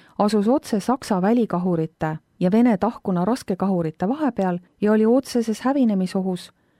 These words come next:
olid purustused siiski võrdlemisi väikesed,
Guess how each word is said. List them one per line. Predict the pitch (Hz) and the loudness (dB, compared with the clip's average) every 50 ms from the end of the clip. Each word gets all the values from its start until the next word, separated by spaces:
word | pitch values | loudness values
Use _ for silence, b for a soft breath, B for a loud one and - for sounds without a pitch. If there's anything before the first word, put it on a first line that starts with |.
| _ - | _ -2
olid | 180 190 190 180 180 | 0 0 0 0 -2
purustused | - 214 254 302 302 - - 240 233 233 220 | -2 0 0 0 -2 -4 -6 -4 -2 -2 -2
siiski | - - 202 202 - - - | -2 -2 -2 -2 -2 -2 -2
võrdlemisi | 214 185 180 180 175 196 196 202 208 - 220 185 | 0 0 0 -2 0 -2 0 -2 0 -2 -2 -2
väikesed, | 165 160 156 - - - 156 - 151 - - | -2 -2 -4 -6 -8 -10 -8 -8 -10 -12 -12